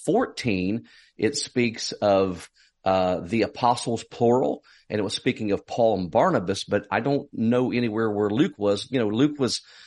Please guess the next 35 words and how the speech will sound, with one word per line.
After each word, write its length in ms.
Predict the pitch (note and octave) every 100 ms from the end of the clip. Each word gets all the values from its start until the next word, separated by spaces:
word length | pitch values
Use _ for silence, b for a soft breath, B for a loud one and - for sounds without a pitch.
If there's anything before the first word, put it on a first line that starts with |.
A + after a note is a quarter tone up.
| B
uh, 160 | G#2+ G2+
every, 460 | - - A2+ A#2+ G#2 - -
you 100 | A2+
know, 80 | G#2+
most 300 | G#2+ A#2 -
Bible 180 | A#2 A2
scholars 300 | - A2+ G2
believe 300 | G#2 A2 F2+
that 120 | F2+
Luke 240 | G#2 A#2
was 220 | G#2 G#2 F#2
a 120 | F#2+
Gentile 840 | F2+ B2+ B2+ A#2+ G2+ F2+ A#2+ E3+ b b b b -
and, 460 | G2+ G2 F#2+ F#2 F2+
um, 520 | F#2 F2+ F2 F#2 F#2
and 120 | F#2
such. 460 | - G2+ F#2+ - -
So, 300 | G#2 F#2+ F#2 B B _
uh, 240 | F#2 F#2
but 440 | F2+ F#2 F#2+ - - -
I 120 | G#2+
don't 180 | A#2 A#2
know 140 | A#2
of 100 | G#2
any 160 | A2+ G#2
scripture 440 | - A2+ - G#2
that 140 | F#2+
tells 220 | - G2+ G2
us 140 | F#2
that 180 | G2 -
Luke 300 | G2+ A#2+ G2
was 160 | G2
actually 280 | G2 G2+ G2+
an 40 | F2+
apostle, 560 | - C3 C3 F#2+ G2